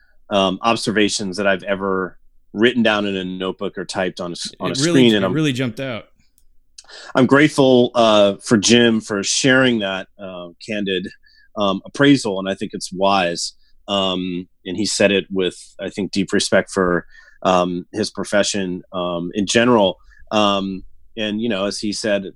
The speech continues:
Speaker 1: and this isn't, this, this is not something I put in there, but he said, you know, he, in many ways, that's a good thing. And, uh, the, the story that so many colleges, not just the most selective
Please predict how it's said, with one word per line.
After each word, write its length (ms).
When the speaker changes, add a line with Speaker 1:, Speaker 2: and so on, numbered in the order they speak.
Speaker 1:
and 100
this 160
isn't, 400
this, 360
this 240
is 100
not 180
something 240
I 60
put 160
in 100
there, 120
but 120
he 120
said, 240
you 60
know, 100
he, 200
in 120
many 200
ways, 240
that's 180
a 60
good 260
thing. 240
And, 160
uh, 280
the, 200
the 100
story 680
that 120
so 140
many 200
colleges, 500
not 220
just 280
the 80
most 280
selective 500